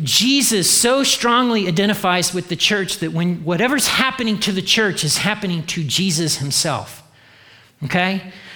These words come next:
"You're persecuting me." And that's verses seven and nine. So the men with Saul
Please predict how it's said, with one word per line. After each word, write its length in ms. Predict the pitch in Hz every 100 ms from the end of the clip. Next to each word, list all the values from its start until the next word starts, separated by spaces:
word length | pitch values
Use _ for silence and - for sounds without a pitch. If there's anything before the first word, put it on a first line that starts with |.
| - -
"You're 200 | 160 185
persecuting 1000 | - 247 262 - 208 202 185 175 175 156 - - _ -
me." 380 | 160 131 107 113
And 140 | 170
that's 200 | 202 -
verses 420 | 180 202 196 196
seven 340 | - 208 202 196
and 120 | 170
nine. 300 | 170 160 127
So 400 | - 170 147 127 - - -
the 100 | 208
men 380 | 233 294 294 226
with 140 | 208
Saul 600 | - 247 208 143 147 208